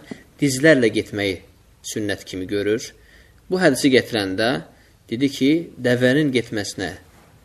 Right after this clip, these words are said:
yəni çökməsinə qalanda isə dəvənin heyəti bizə qadağan olmuşdur. Yəni, o heyətdə enmiş olmasın. Sadəcə, o hədisi belə başa düşmüşdü. Şeyx Albani də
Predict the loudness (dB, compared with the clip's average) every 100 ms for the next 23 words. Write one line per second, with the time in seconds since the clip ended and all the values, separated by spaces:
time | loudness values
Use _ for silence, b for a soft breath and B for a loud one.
0 | _ _ -14 -6 -4 -6 -8 -6 -6 -4
1 | -6 -4 -6 0 0 2 2 0 0 -2
2 | -4 b b b -2 0 2 2 0 0
3 | 0 0 -4 -8 -2 -2 -2 -4 -6 -8
4 | -12 -10 -6 -4 -2 -2 0 -2 -2 -6
5 | -4 -4 -4 -4 -6 -6 -6 -6 -6 -10
6 | -12 -14 B B B B 0 2 4 2
7 | 2 0 0 -2 -6 -12 -12 -12 -14 -18
8 | B B B B -2 2 4 6 4 4
9 | 4